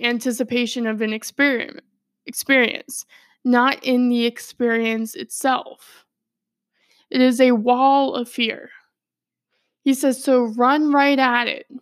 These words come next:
and in twenty seconds, you will break right away." Anybody who knows me well knows that I love numbers. You can't argue with them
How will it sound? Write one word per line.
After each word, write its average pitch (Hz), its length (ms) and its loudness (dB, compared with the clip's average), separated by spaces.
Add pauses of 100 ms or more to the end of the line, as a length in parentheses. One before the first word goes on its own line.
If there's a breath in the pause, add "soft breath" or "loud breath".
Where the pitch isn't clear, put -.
(500)
and 240 140 0
in 233 140 2
twenty 240 320 0
seconds, - 880 -6 (960)
you 240 140 0
will 233 140 2
break 226 440 0
right 208 200 -2
away." 208 440 -4 (1120 soft breath)
Anybody 311 480 4
who 226 160 0
knows 226 500 4
me 220 220 -4
well 202 680 -4
knows 233 560 2
that 202 160 -2
I 202 140 -2
love 220 420 0
numbers. - 880 -10 (520)
You - 120 -20
can't 349 240 2
argue 311 320 4
with 233 160 0
them 233 380 -6